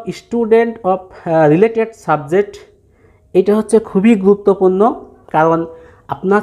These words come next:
সাবজেক্টে আপনি যদি স্কুল অথবা কলেজ যেখানেই হন, আহ, টিচার হন না কেন, আহ, আপনার এখানে দেখতে হবে যে ওই সাবজেক্টের কতজন টিচার, স্টুডেন্ট হলে ওই সাবজেক্টটার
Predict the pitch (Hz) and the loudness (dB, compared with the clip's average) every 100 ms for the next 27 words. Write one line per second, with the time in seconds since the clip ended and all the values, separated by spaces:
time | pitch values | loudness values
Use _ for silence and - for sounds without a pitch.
0 | 208 156 147 147 185 185 165 170 165 160 | -2 -4 -4 -4 -2 0 -2 -2 0 0
1 | 165 165 - - 185 175 180 170 170 165 | 0 -4 -8 0 2 2 0 0 2 2
2 | 165 - _ - 147 165 151 139 156 175 | 0 -6 _ -4 2 2 2 0 -6 -4
3 | 202 185 160 160 185 - - _ - 143 | -2 0 2 0 -4 -14 -20 _ -8 -2
4 | 143 139 170 175 170 156 175 185 165 151 | 0 0 -2 -2 -2 -4 -4 -2 -2 -2
5 | 139 185 - - - - - - 143 143 | 0 0 -2 -10 -20 -20 -20 -4 0 2
6 | 143 139 143 - 185 180 170 196 185 165 | 2 -2 -4 -2 -2 -2 -4 -6 -4 -4
7 | 160 208 202 196 185 165 180 196 - 185 | -2 -4 -2 -2 -2 0 -2 -2 -2 2
8 | 220 - - 170 165 202 196 185 190 - | 2 0 -12 -12 -2 -2 0 -2 -2 -14
9 | - - - - 165 214 202 220 208 185 | -20 -20 -14 -6 -2 0 2 0 -2 -2
10 | 180 - 190 175 - 226 202 214 196 156 | -4 -2 -2 -2 -2 0 2 2 0 -4
11 | 170 175 165 170 170 - 165 160 180 180 | 0 2 2 2 -2 -4 -10 -6 -6 -4
12 | 185 | -2